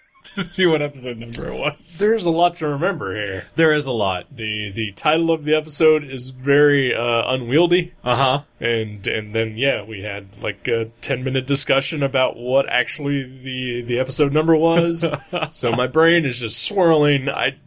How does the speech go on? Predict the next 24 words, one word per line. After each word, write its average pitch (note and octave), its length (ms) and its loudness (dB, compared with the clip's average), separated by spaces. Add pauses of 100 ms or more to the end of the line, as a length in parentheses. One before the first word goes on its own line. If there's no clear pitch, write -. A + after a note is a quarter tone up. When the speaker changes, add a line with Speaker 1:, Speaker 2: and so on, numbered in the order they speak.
Speaker 2:
don't C#3+ 240 2
know A#2 160 0
what's A2 220 -2
happening G#2 440 -6
Speaker 1:
I G#2+ 180 0
un-, G#2 60 -2
Speaker 2:
anymore. G2+ 300 -8
Speaker 1:
I G#2 140 0
understand. G2 720 -4 (1160)
Fried B2+ 400 -2
like C3+ 160 0
a B2+ 100 -2
hard A2 220 0
drive G2 280 -2
connector. G2+ 640 -4
Speaker 2:
Yep. A#2 340 -2 (840)
Just A#2+ 560 -2 (120)
melted C3 1500 -2
and C#3+ 160 0
ashy. G#2 640 -4
Speaker 1:
<laughs> F#3+ 60 2 (3250)
Uh, C3 440 2
sour B3 320 0
things. G2+ 760 0